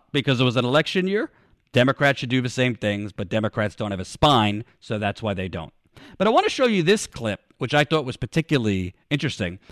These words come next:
because my mind works differently than most of the resistance. The resistance was cheering for Amy Klobuchar yesterday, 'cause she took it to Amy Coney Barrett,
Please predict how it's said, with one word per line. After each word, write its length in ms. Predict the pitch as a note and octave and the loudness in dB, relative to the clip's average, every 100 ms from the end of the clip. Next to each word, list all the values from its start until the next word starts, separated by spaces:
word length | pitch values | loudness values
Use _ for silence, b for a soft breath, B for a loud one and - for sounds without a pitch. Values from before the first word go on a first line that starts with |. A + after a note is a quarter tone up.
| b b | b b
because 240 | D3+ D3+ C3 | -2 0 4
my 200 | E3 G#3 | 4 4
mind 280 | F#3 E3+ | 4 2
works 220 | D3+ C3+ - | 2 0 2
differently 480 | D3+ - B2 A2+ | 2 2 0 0
than 180 | G#2 G#2+ | 0 -2
most 340 | G#2+ A2 - - | 0 -2 -4 -8
of 160 | - | -8
the 120 | F#2+ G2 | -4 -6
resistance. 720 | F#2 A2+ G#2+ - - - - b b b b | -4 -6 -6 -10 -18 -20 -20 b b b b
The 80 | C3+ | -6
resistance 640 | C3 - F#3+ - B2+ - | -6 -2 -2 -2 -8 -8
was 120 | F2 | -18
cheering 840 | - - - F#3 C#4 A3+ G2+ E2 - _ _ _ | -20 -14 -6 0 2 2 0 -6 -20 _ _ _
for 160 | - C#3 | -4 2
Amy 240 | D3 C#3 | 4 4
Klobuchar 580 | - E3+ E3 B2 G#2 F#2+ | 4 2 2 -2 -4 -2
yesterday, 480 | F#2 - G2+ C#2+ D#2 b b _ | -4 -4 -10 -10 -14 b b _
'cause 120 | - | -6
she 180 | D#3 D3 | -4 -4
took 320 | - A3+ - | 0 0 2
it 120 | C3+ | 0
to 160 | C#3+ - | -2 2
Amy 220 | C3+ B2 | 4 4
Coney 320 | - C3 A2 | 2 0 0
Barrett, 440 | F#2+ B2 A#2 F2+ | 0 2 2 0